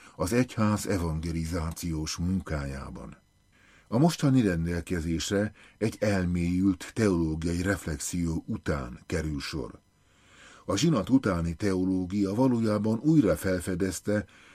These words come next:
a lektorátus és az akoritátus jelentőségét nem csak a szolgálati papság,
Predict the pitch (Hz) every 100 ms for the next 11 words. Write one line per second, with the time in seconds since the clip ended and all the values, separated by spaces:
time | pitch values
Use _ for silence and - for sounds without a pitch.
0 | - - 98 123 - 107 92 92 92 87
1 | 82 85 95 87 110 123 87 85 87 80
2 | 78 80 - 90 87 82 87 90 - 92
3 | 90 95 98 - - - - - 101 95
4 | 87 80 76 - 98 95 92 90 90 98
5 | - 92 - 101 101 110